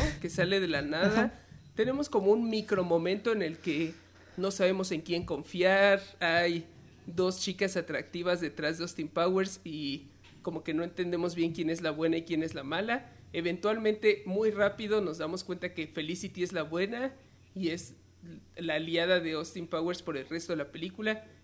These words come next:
Speaker 1: y es como
Speaker 2: Ujú.
Speaker 1: su interés romántico genérico, ¿no?
Speaker 2: La chica Bond.
Speaker 1: Ajá, es la chica Bond. Que mi prob-, mi otro problema con la película es que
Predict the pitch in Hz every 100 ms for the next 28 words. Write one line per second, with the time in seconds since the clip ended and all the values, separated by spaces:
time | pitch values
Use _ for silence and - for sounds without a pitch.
0 | - 175 180 185 170 175 196 156 151 156
1 | 165 180 156 160 170 - 165 160 143 151
2 | - - - 120 269 - - - - 139
3 | 143 147 139 139 170 - - - _ -
4 | - 180 185 165 170 170 165 180 180 160
5 | 156 147 170 - - 190 190 214 202 202
6 | 202 202 220 254 254 226 190 202 233 233
7 | 196 165 170 180 - 226 220 254